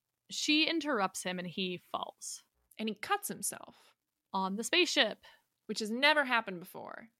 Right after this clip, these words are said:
Speaker 1: No, it, things from a home planet has never hurt, like, a superhero before.
Speaker 2: Huh.
Speaker 1: Oh, sorry, I
Speaker 2: You
Speaker 1: thought you
Speaker 2: would
Speaker 1: meant, like, that's
Speaker 2: <laughs>
Speaker 1: never been a plot device that's been used.
Speaker 2: <laughs> No, I mean,
Speaker 1: Uh,
Speaker 2: he's literally never been cut, but it's
Speaker 1: yes,
Speaker 2: literally
Speaker 1: no.
Speaker 2: also his kryptonite, so.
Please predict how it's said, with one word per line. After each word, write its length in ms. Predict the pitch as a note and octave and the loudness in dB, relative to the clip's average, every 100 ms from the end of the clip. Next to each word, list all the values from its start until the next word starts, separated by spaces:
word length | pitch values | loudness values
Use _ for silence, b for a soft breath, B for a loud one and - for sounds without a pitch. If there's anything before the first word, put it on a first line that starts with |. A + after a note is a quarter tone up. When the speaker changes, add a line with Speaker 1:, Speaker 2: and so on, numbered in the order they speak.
| _ _ - | _ _ -2
Speaker 1:
No, 540 | A#3 A3+ G3+ F#3+ F#3+ - | 4 6 6 6 4 2
it, 200 | - A#3 - - _ _ _ _ G#3+ - | 4 4 4 -10 _ _ _ _ -18 2
things 260 | F4+ E4 - | 4 4 4
from 180 | A3 | 2
a 80 | G3 | 4
home 200 | G3 A#3+ | 4 2
planet 280 | G3 F3+ F#3 | 2 0 0
has 220 | G3 F#3+ | -2 0
never 320 | G#3 G#3+ F3+ F3 | 0 2 0 0
hurt, 260 | F#3 F#3 - - | 0 0 -2 -4
like, 200 | F#3 F3+ | -4 -4
a 40 | |
superhero 580 | F3 F#3 F3+ E3+ F3 F3 | -6 -6 -6 -6 -6 -6
before. 420 | F3+ F#3 G3+ B3 - _ _ _ - | -8 -6 -6 -6 -10 _ _ _ -16
Speaker 2:
Huh. 680 | - C4 C#4 G#3 F3+ F3 G3 _ _ _ | 8 12 12 12 8 4 -2 _ _ _
Speaker 1:
Oh, 200 | B3+ A#3+ | 8 8
sorry, 240 | A#3 D4 B3+ | 12 12 12
I 120 | D#4 | 12
Speaker 2:
You 0 | |
Speaker 1:
thought 220 | F4 B4+ | 12 12
you 100 | D4+ | 12
Speaker 2:
would 0 | |
Speaker 1:
meant, 300 | C4+ C4 A#3 | 10 8 8
like, 560 | A3+ A3 G#3+ G#3 - - B B - | 10 12 12 8 0 -14 B B 8
that's 240 | A4+ A4 G#3 | 10 10 8
Speaker 2:
<laughs> 0 | |
Speaker 1:
never 340 | G#3 G3 G3 | 6 6 4
been 140 | F#3+ | 4
a 60 | F#3+ | 2
plot 300 | F#3+ G#3 D#3 | 8 10 10
device 320 | G3+ G3+ G3 | 6 6 6
that's 160 | G3+ G3 | 2 0
been 140 | G3+ | 0
used. 640 | F#3+ F#3+ G3+ C4 E4+ D4+ - | 2 4 4 4 4 4 2
Speaker 2:
<laughs> 380 | C4+ - - - | -8 -10 -10 2
No, 100 | C#4 | 8
I 140 | B3 G#3+ | 10 12
mean, 140 | G#3 | 12
Speaker 1:
Uh, 20 | |
Speaker 2:
he's 160 | - A#3 | 10 8
literally 400 | B3 A#3+ A#3 A3 | 10 10 10 8
never 240 | G#3+ G#3 | 8 6
been 160 | G3 G3+ | 2 2
cut, 200 | G3 F#3 | 2 2
but 120 | F#3+ G3+ | 2 2
it's 240 | F#3+ A3 | 2 8
Speaker 1:
yes, 20 | |
Speaker 2:
literally 400 | A#3 A3 G3 F3+ | 12 12 10 10
Speaker 1:
no. 20 | A3+ | 12
Speaker 2:
also 240 | G#3+ G3+ | 12 10
his 140 | F#3 | 6
kryptonite, 540 | - F#3+ - F3 E3+ - | 2 2 2 4 4 2
so. 260 | F#3 E3+ | 0 0